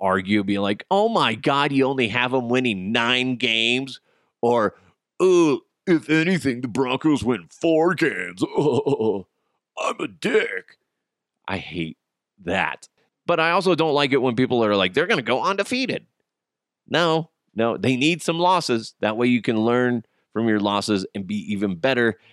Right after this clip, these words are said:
and then have a better chance in the playoffs a-, and win that Super Bowl.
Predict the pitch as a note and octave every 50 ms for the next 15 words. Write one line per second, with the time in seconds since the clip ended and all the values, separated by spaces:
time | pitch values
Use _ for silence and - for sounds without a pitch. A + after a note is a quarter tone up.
0 | _ - - G2 G#2+ G#2 G2+ G2+ G2 D#2 E2 F#2+ G2+ G2+ G2 F#2+ E2+ G#2 G#2+ G#2
1 | G2+ - - - G#2 G2 F#2+ - - G2 F#2 E2 - - A2+ A2+ A#2 A2+ G#2 G2+
2 | G2+ F#2+ - - - _ _ _ _ _ _ _ D#2+ F2 F#2+ - - G2 G2 F#2+
3 | F#2 F#2+ F#2 F#2+ F#2 F#2 F#2 F2 E2 - - - - G2+ - - D#2 D2 C#2 A1
4 | -